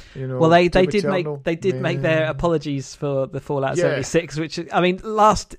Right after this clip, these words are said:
Speaker 2: I think it was last E three, they, it was such a massive part of what they were selling. Uh, they did, I mean, they gave it the full beans on sell,
Speaker 1: And it, and it
Speaker 2: and
Speaker 1: just
Speaker 2: it
Speaker 1: didn't
Speaker 2: f-, and it
Speaker 1: land.
Speaker 2: flopped and, and really wasn't the
Speaker 1: Yeah.
Speaker 2: game they thought it was gonna be.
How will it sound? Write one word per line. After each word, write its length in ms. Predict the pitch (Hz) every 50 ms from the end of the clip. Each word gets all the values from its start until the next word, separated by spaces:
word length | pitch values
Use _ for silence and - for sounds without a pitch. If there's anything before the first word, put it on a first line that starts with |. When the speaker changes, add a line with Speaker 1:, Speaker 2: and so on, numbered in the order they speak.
| - -
Speaker 2:
I 80 | 175
think 160 | 151 262 254 226
it 20 |
was 100 | 160 139
last 300 | 147 139 135 135 - -
E 120 | 143 135
three, 260 | 120 - - 139 135 131
they, 120 | 139 143
it 80 | 143 143
was 140 | 160 147
such 460 | - - - - - - - - - 139
a 40 | 131
massive 360 | 135 143 131 - - 135 127
part 240 | - 151 139 131 -
of 80 | 135 120
what 140 | 131 131 -
they 80 | 135 131
were 80 | 127
selling. 420 | - - 147 135 123 117 135 143 - - - - - - _ _ _
Uh, 80 | - 131
they 100 | 131 131
did, 240 | 135 151 147 139 -
I 120 | 151 147
mean, 120 | 147 156 147
they 140 | 147 143
gave 220 | 143 151 143 143 135
it 80 | 117
the 80 | - 123
full 220 | - - 156 143 123
beans 480 | 147 135 127 113 113 113 117 - -
on 260 | 131 127 123 120 120 120
sell, 360 | - - 143 127 113 107 -
Speaker 1:
And 100 | 131 127
it, 60 | - -
and 80 | 143
it 60 | 131 139
Speaker 2:
and 80 | 131
Speaker 1:
just 160 | 147 139 139
Speaker 2:
it 220 | 143 - - - -
Speaker 1:
didn't 160 | 151 131 131 -
Speaker 2:
f-, 80 | 123
and 160 | 120 120 120 120 127
it 20 |
Speaker 1:
land. 40 | 120
Speaker 2:
flopped 380 | 117 - 160 160 156 - - -
and, 280 | 147 139 139 135 135 -
and 180 | - 139 135 135
really 260 | 147 165 160 151 147
wasn't 260 | 147 147 135 143 -
the 80 | 123 135
Speaker 1:
Yeah. 140 | 139 143
Speaker 2:
game 100 | 139 135
they 100 | 135 131
thought 200 | 127 - 147 135
it 20 | 135
was 100 | 123 -
gonna 160 | - 139 135
be. 280 | 131 139 139 127 120